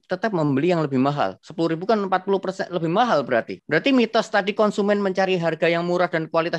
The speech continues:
yang bagus, ini benar-benar mitos gitu. Ini benar-benar sesuatu yang tidak, tidak, tidak tervalidasi. Itu hanya asumsi aja, bahwa konsumen selalu mencari yang lebih, lebih berkualitas. Kalau statement itu benar, maka sebagian besar konsumen saya yakin sudah pindah ke Zulkifli Den.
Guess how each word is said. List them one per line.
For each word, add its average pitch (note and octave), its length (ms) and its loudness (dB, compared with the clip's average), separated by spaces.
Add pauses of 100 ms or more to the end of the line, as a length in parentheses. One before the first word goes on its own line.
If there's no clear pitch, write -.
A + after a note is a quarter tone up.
yang D3+ 80 -2
bagus, D3 400 -4
ini A#3 160 -4
benar-benar D#3+ 400 2
mitos G#3+ 400 0
gitu. A#2 160 -6 (400)
Ini A#3 240 -2
benar-benar F3 640 2
sesuatu F#3 320 -2
yang A#3+ 80 0
tidak, E3+ 320 -2
tidak, E3 240 -4
tidak D#3 240 2
tervalidasi. E3 880 0
Itu F3 160 -2
hanya F#3 240 2
asumsi F#3+ 400 -4
aja, F#3 480 -2
bahwa G#3+ 160 0
konsumen A3 400 -2
selalu G3+ 320 -2
mencari F#3 320 -4
yang E3+ 80 -6
lebih, D#3 240 -6
lebih C#3+ 80 -8
berkualitas. C3+ 720 -4 (400)
Kalau B3+ 240 2
statement A3+ 400 0
itu A3 160 0
benar, F#3+ 480 2 (320)
maka D#3+ 400 -2 (240)
sebagian E3 480 0
besar D#3 160 0
konsumen E3+ 320 -4
saya E3 240 2
yakin F#3 160 0
sudah C#3+ 240 -2
pindah D3 240 -2
ke D#3 80 0
Zulkifli C3+ 480 -4
Den. B2+ 320 0